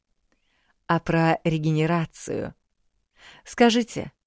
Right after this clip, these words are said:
разве у собак или диких волков не бывает травм, болезней? Они не могут погибнуть?» «Могут. Почему нет?» «Их не надо лечить. Всё само по себе заживает. Переломы, там рваные раны,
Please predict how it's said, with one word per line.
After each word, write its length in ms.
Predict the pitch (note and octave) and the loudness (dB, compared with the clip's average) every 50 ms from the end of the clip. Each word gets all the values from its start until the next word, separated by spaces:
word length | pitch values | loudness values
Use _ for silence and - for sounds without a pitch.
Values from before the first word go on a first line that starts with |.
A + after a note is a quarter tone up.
| _ _ _ _ _ _ _ _ | _ _ _ _ _ _ _ _
разве 420 | - G3+ G#3+ G#3 F#3+ F3+ F#3 F#3+ G3 | 2 4 6 6 4 4 4 4 4
у 40 | |
собак 480 | F#3 - - F3+ E3 D3+ E3+ F#3+ - - | 4 4 4 4 4 6 4 2 4 4
или 140 | D#3+ D#3 D#3+ | 2 2 2
диких 340 | D3 E3 E3+ - D#3+ - - | 2 0 0 0 -4 -2 2
волков 420 | D#3 D#3 D3+ C#3+ - D#3+ D#3 - | 2 2 2 2 0 -4 -4 0
не 120 | E3+ E3 | -2 0
бывает 460 | D#3+ D#3 D#3 C#3+ D3 D#3 F3+ G#3 G3+ - | 2 2 2 2 2 2 0 0 -2 -4
травм, 420 | - D#3 D3 C#3+ C#3 C3 C3+ C3+ - _ _ _ _ _ _ _ _ _ | -4 -4 -2 -2 -2 -4 -8 -10 -12 _ _ _ _ _ _ _ _ _
болезней? 720 | G#3 A3+ A3 F#3+ D#3 D#3 D#3+ D#3+ - D#3 D3 C#3+ D3 D#3+ - _ _ _ _ _ - - - - - | 4 6 6 6 6 4 2 2 0 -4 -6 -6 -8 -12 -16 _ _ _ _ _ -20 -20 -20 -6 2
Они 200 | - G3 F#3+ F#3+ | 4 6 6 6
не 120 | F#3 F#3 | 6 6
могут 300 | F3+ F3+ F3 E3+ F3+ - | 6 4 4 4 2 2
погибнуть?» 800 | - E3+ E3 D#3 D3 E3 G3 F#3+ G#3 E3+ C#3+ C#3 - - - - _ _ _ _ _ _ _ _ _ _ _ _ _ _ _ _ _ _ _ | 4 4 4 6 4 2 4 4 2 2 0 -2 -6 -10 -12 -12 _ _ _ _ _ _ _ _ _ _ _ _ _ _ _ _ _ _ _
«Могут. 720 | _ - F#3 F3 E3 D#3 C#3+ C#3 C#3 C#3 C#3 E3+ G3+ - - - _ _ _ _ _ | _ -6 -4 -2 -2 -2 -4 -4 -6 -6 -4 -4 -4 -4 -6 -16 _ _ _ _ _
Почему 480 | _ D4+ - - - A3+ G3 D3+ C#3 C#3 | _ -2 0 2 4 4 4 2 2 -2
нет?» 400 | D3 D3 D3 C#3 C3+ - - _ _ _ _ _ _ _ _ _ _ _ _ _ _ _ _ _ _ _ _ _ | -4 -2 -4 -4 -6 -8 -12 _ _ _ _ _ _ _ _ _ _ _ _ _ _ _ _ _ _ _ _ _
«Их 240 | F#3 F3+ E3+ - - | 2 2 2 2 0
не 100 | F3+ F3+ | 2 2
надо 260 | E3+ E3+ E3+ D#3 E3 | 4 4 4 4 4
лечить. 600 | D#3+ D#3+ D#3 - - - E3 F3+ F#3 - - - - _ _ _ _ - - _ _ | 2 2 2 0 -2 -2 -2 -4 -6 -8 -12 -14 -14 _ _ _ _ -20 -20 _ _
Всё 220 | - - G#3+ G3+ | 2 4 4 6
само 260 | - - F#3 F#3 F#3 | 6 6 6 6 6
по 100 | F3+ F#3+ | 4 2
себе 300 | F#3 - F#3+ E3+ E3+ G3+ | 2 4 4 6 6 6
заживает. 640 | G#3+ C4 B3 A3 F#3 D3 D3 C#3+ C#3 C3+ C3+ - - | 6 4 2 2 2 2 2 0 -2 -4 -6 -6 2
Переломы, 560 | - A3 F#3 F3 D3+ C#3 C#3+ E3 F#3+ G3+ F3+ | 4 6 6 6 4 4 2 2 2 2 2
там 260 | - D#3+ D#3 D#3 D#3 | 0 0 0 0 0
рваные 460 | D3+ D3+ D3 F3 F#3+ F3+ E3 D3+ C#3 | 0 2 4 4 4 4 2 2 0
раны, 400 | C#3 C#3+ C#3+ D#3 E3+ F3 D#3+ - | 0 -2 -2 -2 -2 -2 -4 -6